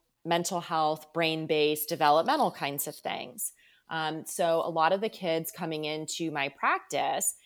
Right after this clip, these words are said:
they were there because they were having symptoms of A D H D, or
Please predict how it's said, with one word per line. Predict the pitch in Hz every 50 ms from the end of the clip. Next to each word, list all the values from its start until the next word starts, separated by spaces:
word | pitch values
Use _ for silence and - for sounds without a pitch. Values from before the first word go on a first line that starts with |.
| _ _ _ _ -
they | 185 185
were | 175 185 180 170
there | 156 190 226 339 330 208 160 151 151 165 160
because | - 180 - - - 185 175 175 170 170
they | - 180 170
were | 160 165
having | 160 165 156 160 156 151
symptoms | - - 156 151 156 - 165 147 151 151 -
of | 156 147 143
A | - - 147 139
D | 143 156 196
H | 220 226 185 - -
D, | - 202 196 180 175 175 175 170 -
or | 156 151 147 147 147 147 147